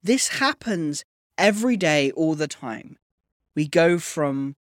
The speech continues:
focus or figure to figure. We move between the plate that's set on, on the sofa across from me to the P S five controller that's next to me.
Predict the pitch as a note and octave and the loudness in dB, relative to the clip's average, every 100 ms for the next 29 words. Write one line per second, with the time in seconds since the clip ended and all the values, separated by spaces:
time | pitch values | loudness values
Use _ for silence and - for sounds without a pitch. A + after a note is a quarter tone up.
0 | _ - - F#3 F#3+ G#3+ G3 - - A#2 | _ -10 -2 0 0 -4 -4 -6 -8 -8
1 | G#2 - - G3+ D3+ D3 A3 _ _ _ | -8 -6 -2 0 0 -2 -4 _ _ _
2 | _ _ _ _ _ - F#3 - F#3 A#2 | _ _ _ _ _ -10 -8 -4 -4 -4
3 | G2+ - _ _ - F3 F3+ F#3+ F#3+ F3+ | -8 -14 _ _ -6 -4 -2 0 0 -2
4 | - D#3 - D#3 C#3+ C#3 C3+ B2+ B2+ - | -8 -12 -6 -4 -2 -4 -6 -10 -10 -4
5 | E3 - D3+ - - D#3 D3 C#3 - C#3+ | -4 -4 -8 -6 -6 -4 -4 -6 -6 -6
6 | C#3 C3 E3 E3 - C3 - F#3 F#3 - | -4 -4 -6 -6 -6 -8 -4 -6 -6 -8
7 | C#3+ C#3 C3+ C3 B2+ _ _ _ - - | -6 -4 -4 -8 -12 _ _ _ -12 -8
8 | C3+ C#3 - - F3+ D#3 - F3 F3 - | -4 -4 -6 -4 -2 0 0 0 0 -2
9 | D3 - C#3+ C#3 C3 C3+ C#3+ D#3+ - - | -6 -4 -2 -2 -4 -6 -6 -6 -6 -10
10 | A2 A#2 | -10 -12